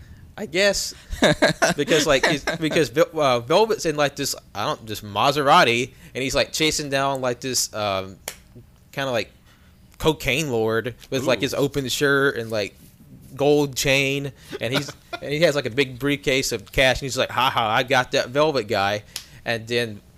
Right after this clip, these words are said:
Speaker 1: uh, Velvet's in, like, you know, his Aston Martin, just, you know, Fast and the Furious shit, just driving up to him, and his three, like, magical sidekicks start kicking over. One kid has a supernatural magic sense of smell.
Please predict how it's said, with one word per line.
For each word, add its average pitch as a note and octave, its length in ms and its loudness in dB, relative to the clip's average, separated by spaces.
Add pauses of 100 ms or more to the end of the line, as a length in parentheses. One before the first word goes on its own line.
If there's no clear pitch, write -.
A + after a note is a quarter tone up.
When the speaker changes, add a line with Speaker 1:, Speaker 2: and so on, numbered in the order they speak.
(300)
Speaker 1:
uh, G#2+ 200 -2
Velvet's C3+ 440 2
in, B2 100 -6
like, A2 280 -4
you C#3 140 -12
know, G#2+ 180 -6
his A2 260 -4
Aston B2 360 0
Martin, A2+ 380 -2
just, G#2+ 160 -6 (720)
you C3 80 -12
know, G2 120 -6
Fast C#3 360 0
and C#3 80 -8
the B2 40 -6
Furious C#3 420 -2
shit, G2 260 -4
just G2+ 200 -8
driving A2+ 360 0
up G#2+ 160 -6
to B2 180 -4
him, A2+ 100 -6
and A2 80 -6
his G#2 200 -6 (240)
three, B2+ 340 -2
like, G2 180 -4
magical G#2 400 -6
sidekicks A2+ 680 -4 (680)
start - 360 -6
kicking A2 200 -2
over. G2+ 160 -2
One D3+ 320 0
kid D#3+ 200 -2
has C3+ 180 0
a B2 80 -4
supernatural A#2 760 -4
magic G#2+ 380 -4
sense B2 280 -6
of G2+ 120 -8
smell. C#3+ 560 -2